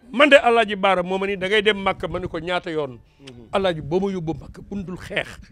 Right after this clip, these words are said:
lu ma la waxati bul ko gëm. Ñaata yoon man armée bi yóbbu na ma daanaka quinze fois, yóbbu naa sama bopp, sonn naa ci Makka,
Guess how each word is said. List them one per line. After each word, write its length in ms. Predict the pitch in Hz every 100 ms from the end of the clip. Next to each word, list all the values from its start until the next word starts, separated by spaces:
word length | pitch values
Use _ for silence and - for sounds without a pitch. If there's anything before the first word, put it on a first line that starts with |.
| - -
lu 120 | 202
ma 60 | 208
la 80 | 190
waxati 240 | 147 143 143
bul 160 | 143
ko 80 | 120 -
gëm. 100 | - - _ _ _ 240
Ñaata 220 | 226 196
yoon 140 | 170 214
man 200 | 214 196 - -
armée 240 | 202 202
bi 100 | 175
yóbbu 240 | 190 180 185
na 80 | 175
ma 100 | 170
daanaka 460 | 165 196 180 175
quinze 320 | - 165 151
fois, 220 | - 170 - - - -
yóbbu 260 | 262 202
naa 140 | 202 170
sama 240 | 170 160
bopp, 240 | 156 147 -
sonn 240 | 285 262
naa 140 | 262 254
ci 100 | 247
Makka, 300 | 247 -